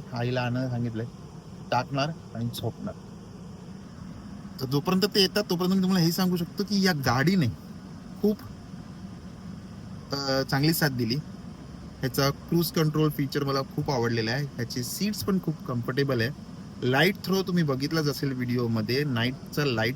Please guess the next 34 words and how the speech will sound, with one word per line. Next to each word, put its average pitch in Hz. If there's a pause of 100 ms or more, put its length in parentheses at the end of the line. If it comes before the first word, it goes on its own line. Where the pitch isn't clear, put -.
(100)
थ्रो 139
जो 135
आहे 117
या 110
गाडीचा, 107 (380)
खूप 151
सुंदर 123
आहे. 147 (360)
व्हिजिबिलिटी 139
खूप 151
चांगली 135
मिळते 127 (1000)
आणि 180
कम्फर्टेबल 175
आहे 120
गाडी. 90 (640)
तर 143
नक्कीच 156
तुम्ही 170
जर 185
ही 170
गाडी 160
विचार 151
करत 147
असाल 139
घ्यायचा, 123
तर 160
नक्कीच 135
घ्या. 131 (100)
फॅमिली, 135
बेस्ट 135
फॅमिली 135
कार 117
आहे. 135